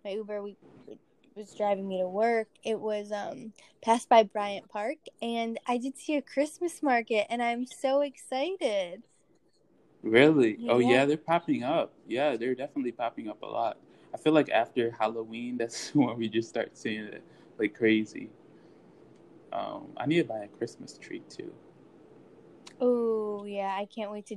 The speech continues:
Speaker 2: A lot of
Speaker 1: decorate my
Speaker 2: people are starting
Speaker 1: apartment
Speaker 2: to
Speaker 1: for
Speaker 2: do that.
Speaker 1: Christmas.
Speaker 2: <laughs>
Speaker 1: It,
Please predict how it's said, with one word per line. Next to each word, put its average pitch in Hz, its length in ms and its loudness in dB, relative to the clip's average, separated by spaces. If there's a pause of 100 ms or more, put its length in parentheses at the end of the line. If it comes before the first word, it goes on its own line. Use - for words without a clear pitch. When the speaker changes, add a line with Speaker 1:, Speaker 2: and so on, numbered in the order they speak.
(240)
Speaker 2:
A 214 40 -6
lot 190 240 0
of 185 60 -6
Speaker 1:
decorate - 40 -12
my 190 100 0
Speaker 2:
people 185 160 -4
are 190 100 0
starting 101 360 -4
Speaker 1:
apartment - 20 -18
Speaker 2:
to - 80 -8
Speaker 1:
for 208 60 -6
Speaker 2:
do 180 80 -6
that. 196 40 -2
Speaker 1:
Christmas. 208 500 -8
Speaker 2:
<laughs> - 40 -20 (1900)
Speaker 1:
It, - 200 2